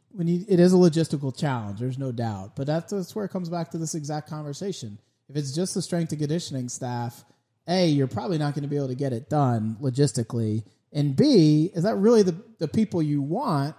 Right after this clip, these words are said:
Look, I mean, with all due respect to all those great strength coaches out there, of which, you know, I'm, I'm in that strength coaching network. But, I mean, what you really want is your sports med and your strength and conditioning staff doing those screenings collectively.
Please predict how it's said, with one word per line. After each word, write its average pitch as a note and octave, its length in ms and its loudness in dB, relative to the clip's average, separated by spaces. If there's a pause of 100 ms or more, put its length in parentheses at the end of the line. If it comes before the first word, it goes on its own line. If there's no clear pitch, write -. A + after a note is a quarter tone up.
Look, G3 260 -4
I F#3 60 -2
mean, E3+ 200 2
with D#3+ 120 0
all F3+ 140 0
due E3+ 80 2
respect D#3 340 -2
to D3+ 100 -6
all D#3 180 -4
those D3+ 180 -2
great D3 240 -4
strength C#4 260 -8
coaches B2 300 -6
out B2 160 -6
there, C3+ 140 -4
of C3 60 -6
which, B2+ 300 -10
you B2+ 80 -14
know, B2 260 -8
I'm, A#2+ 220 -10
I'm C3 160 -8
in B2+ 160 -6
that B2 100 -10
strength C3+ 280 -10
coaching B2+ 260 -8
network. C3+ 400 -10 (320)
But, F3 140 0
I D#3 40 -4
mean, F3 140 0
what F3 180 -2
you D#3 60 -4
really A3+ 240 2
want C#3+ 300 0
is B2+ 100 -4
your C3 100 -2
sports E3 460 -6
med C3 380 -4 (120)
and F3+ 440 -6
your G#2+ 420 -6 (280)
strength D#3 200 -2
and B2 80 -4
conditioning A#2+ 380 -4
staff G#2+ 400 -10
doing A#2+ 200 -4
those G#2 200 -8
screenings A2 440 -8
collectively. G2+ 840 -12